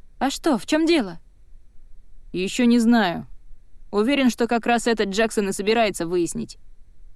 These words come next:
Лицо Мэйси напрягается. "А что, что-то не так?" "Еще не знаю". Микай кивком показывает на меня. "Пусть она расскажет тебе все сама".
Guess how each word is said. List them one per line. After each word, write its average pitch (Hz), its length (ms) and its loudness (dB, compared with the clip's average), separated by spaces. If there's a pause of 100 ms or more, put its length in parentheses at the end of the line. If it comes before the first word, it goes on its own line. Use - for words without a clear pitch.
Лицо 185 380 -2
Мэйси 196 320 -2
напрягается. 180 800 -4 (1120)
"А 208 120 -4
что, 262 340 0
что-то - 320 -2
не 262 140 6
так?" - 340 -2 (840)
"Еще 180 520 0
не 240 200 6
знаю". 160 640 -4 (680)
Микай 196 420 0
кивком 240 440 2
показывает 202 600 0
на 196 60 -4
меня. 180 400 -4 (500)
"Пусть 269 300 0
она 233 180 4
расскажет 214 500 0
тебе 196 220 0
все 185 220 -2
сама". 175 420 -2